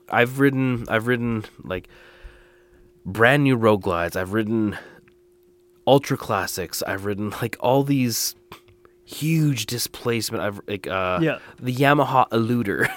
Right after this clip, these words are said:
Speaker 1: <laughs> the Yamaha Raider, these big nineteen hundred C C engines, stuff like that. Every single one of them feels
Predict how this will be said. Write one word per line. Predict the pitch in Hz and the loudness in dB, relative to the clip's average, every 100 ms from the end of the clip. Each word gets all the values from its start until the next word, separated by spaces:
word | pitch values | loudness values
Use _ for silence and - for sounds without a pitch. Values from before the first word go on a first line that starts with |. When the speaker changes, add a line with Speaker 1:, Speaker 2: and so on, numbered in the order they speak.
| - - | -12 -18
Speaker 1:
<laughs> | 113 - | -16 -6
the | 110 | 0
Yamaha | 120 120 113 113 113 110 | 2 0 0 2 2 2
Raider, | 107 120 107 90 | 0 0 0 -2
these | 85 101 101 95 | -4 -8 -8 -4
big | 123 120 | -4 -2
nineteen | 113 117 113 110 | -4 -4 -6 -10
hundred | 107 110 107 | -8 -4 -4
C | - 104 | -6 -10
C | - 87 | -8 -8
engines, | 95 95 90 87 - | -8 -6 -6 -8 -8
stuff | 104 | -8
like | 101 95 | -8 -6
that. | 87 - _ | -6 -8 _
Every | 156 180 214 | -2 -2 -2
single | 214 202 170 | -2 0 2
one | 113 101 | 2 0
of | 92 | 0
them | 82 | -4
feels | 82 - 110 90 98 - | -8 -6 -2 -2 -4 -8